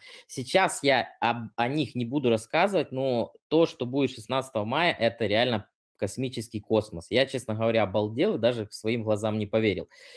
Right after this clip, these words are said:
Я не буду сейчас вам рассказывать, чтоб, не дай бог, что-то сказать не так, но то, что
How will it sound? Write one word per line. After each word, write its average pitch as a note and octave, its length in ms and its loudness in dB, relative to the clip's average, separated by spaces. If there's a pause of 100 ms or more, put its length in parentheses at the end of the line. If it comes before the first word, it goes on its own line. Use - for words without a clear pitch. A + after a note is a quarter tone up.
(140)
Я C#3+ 160 4
не F3 80 0
буду E3 180 -2
сейчас C#3 300 0
вам B2+ 120 -2
рассказывать, F#3 420 0
чтоб, A#2+ 180 -6
не A#2+ 80 -4
дай B2+ 160 2
бог, A#2 240 0
что-то A#2+ 320 -4
сказать A2+ 400 0
не A2+ 80 -2
так, G3 260 2 (460)
но C#3 120 -2
то, G3 220 4
что D3 480 4